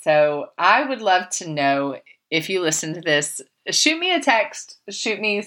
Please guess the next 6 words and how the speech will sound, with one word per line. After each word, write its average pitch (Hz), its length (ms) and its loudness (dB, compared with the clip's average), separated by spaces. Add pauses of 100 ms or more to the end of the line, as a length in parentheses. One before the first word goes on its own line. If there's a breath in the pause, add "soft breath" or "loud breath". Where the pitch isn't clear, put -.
(140)
a 185 100 -2
message 180 600 -4
on 151 340 0
Facebook 190 800 -2
or 147 320 0
Instagram. 156 720 0